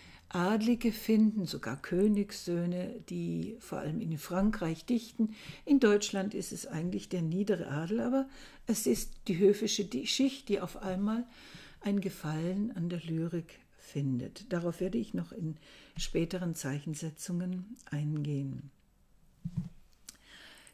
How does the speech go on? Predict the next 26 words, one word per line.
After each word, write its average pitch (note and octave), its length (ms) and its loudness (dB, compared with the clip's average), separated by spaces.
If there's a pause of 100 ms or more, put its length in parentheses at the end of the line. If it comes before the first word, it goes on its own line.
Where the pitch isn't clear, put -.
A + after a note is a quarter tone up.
Kehren A#3+ 320 6
wir B3+ 120 4
zu G#3+ 200 -2
Imru A#3 640 4
al-Qais D#3+ 760 0
zurück. D3 720 -4 (200)
Er E3+ 120 0
gilt A#3+ 400 4
als F#3 200 -2
der E3+ 120 0
Vater F#3 560 0
der D#3+ 360 -4
arabischen C3+ 600 -2
Poesie. C#3+ 680 -2 (600)
Durch F3 180 2
ihn A#3+ 480 8
sei E3+ 220 0
die - 160 -2
arabische D#3+ 540 -2
Sprache C3 480 -4
Literatursprache D#3 1000 -4
geworden D3 720 -2 (540)
und A3+ 400 8 (100)
man G3 240 4
habe C4+ 380 4
seine G#3+ 680 4